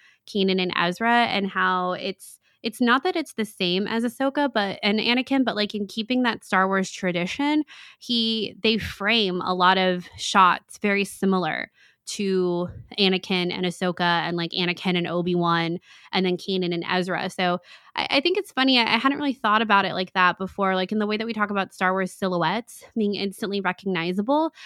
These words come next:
that there are kind of some of these framing devices for Star Wars, even for pairs of characters like masters and apprentices that are recognizable or that we attribute to these types of relationships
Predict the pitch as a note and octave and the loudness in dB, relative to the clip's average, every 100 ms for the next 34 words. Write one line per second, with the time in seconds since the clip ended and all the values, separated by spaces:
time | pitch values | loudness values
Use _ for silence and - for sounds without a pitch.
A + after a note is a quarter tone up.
0 | - - A3+ A#3+ - A3 A#3 C#4+ C4 A#3+ | -12 -4 -2 0 6 6 6 2 0 2
1 | A#3 G#3+ G3+ F#3+ F#3+ - - _ - - | 0 0 0 0 -2 -6 -20 _ -18 -4
2 | A3 A3 A#3 G#3 F#3 F3 E3 E3+ - - | 2 4 4 4 2 0 -2 -8 -8 -6
3 | F#3 - G3+ F#3+ - F3 F3 E3 E3 E3+ | -6 -6 -8 -4 0 2 2 0 -2 -4
4 | - - - - A3+ A#3+ A3+ G3+ - G3 | -10 -20 -16 -4 -2 0 -2 -2 0 2
5 | G3 F#3 - F#3 G3 F3+ E3+ F3 F3 E3 | 2 -2 -4 -2 -2 -4 -6 -6 -4 -6
6 | - F#3 F#3 F3 - F#3 - F#3+ - A2+ | -4 -4 -2 -4 -2 -4 -4 -6 -6 -6
7 | G#3+ - - _ F#3+ F3+ F3 E3 - - | -8 -16 -20 _ 2 4 4 2 -2 -2
8 | G3 F#3 F#3+ F3 F3+ F3+ F3 F3+ E3+ F3 | -2 0 0 2 2 0 0 0 2 0
9 | E3+ E3+ E3+ E3 E3 E3+ F3+ F3 - F#3+ | -2 0 0 0 -4 -4 -4 -4 -4 -2
10 | F#3 F3 - - F3+ F3+ E3 - F3 - | 0 -2 -4 -6 -4 -4 -6 -6 -6 -6
11 | F3 E3+ E3 E3 F3+ F3 D#3+ - - - | -6 -4 -4 -4 -6 -4 -6 -8 -18 -20